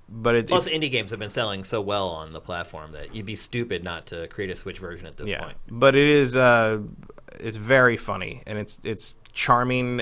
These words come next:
Speaker 1: and visually interesting. Like the, I mean, not visually interesting for B-roll, but like
Speaker 2: <laughs> Yeah.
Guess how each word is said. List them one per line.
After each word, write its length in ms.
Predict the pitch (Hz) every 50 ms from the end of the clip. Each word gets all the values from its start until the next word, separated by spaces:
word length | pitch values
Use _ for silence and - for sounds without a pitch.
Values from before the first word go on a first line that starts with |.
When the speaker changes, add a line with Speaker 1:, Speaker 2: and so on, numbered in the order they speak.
| - -
Speaker 1:
and 480 | 117 110 107 104 101 104 104 101 101 101
visually 580 | 107 127 120 117 127 131 131 131 131 131 127 - - - - - - -
interesting. 500 | 139 135 123 - 135 120 - - 131 123
Like 200 | 113 117 113 107
the, 240 | 110 113 113 107 101 - - - - - - - -
I 40 | 131
mean, 140 | 139 143 143
not 160 | 160 175 151
visually 300 | 160 165 147 143 151 143
interesting 320 | 139 139 131 139 143 131
for 120 | 120 120 110
B-roll, 540 | 104 127 139 135 113 104 101 101 101 - - - - - - -
but 200 | - 123 120 -
like 340 | 123 117 117 113 - - -
Speaker 2:
<laughs> 40 |
Yeah. 80 | 196 -